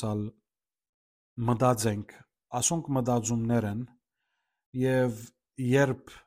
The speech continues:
այս մտածումները կսկսին մեր մտքի մեջ մտքեր հղացնել ավելիով, և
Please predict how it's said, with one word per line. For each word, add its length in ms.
այս 140
մտածումները 720
կսկսին 560
մեր 240
մտքի 400
մեջ 400
մտքեր 560
հղացնել 600
ավելիով, 640
և 440